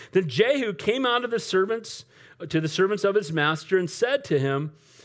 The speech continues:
is, they said, "Is all well?" So he comes walking out. Now picture this. He goes in with this young guy that they don't know who he is.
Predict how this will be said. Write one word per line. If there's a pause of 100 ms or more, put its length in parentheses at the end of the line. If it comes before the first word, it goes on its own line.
(260)
is,
they
said,
"Is
all
well?"
So
he
comes
walking
out.
Now
picture
this. (560)
He
goes
in
with
this
young
guy
that
they
don't
know
who
he
is.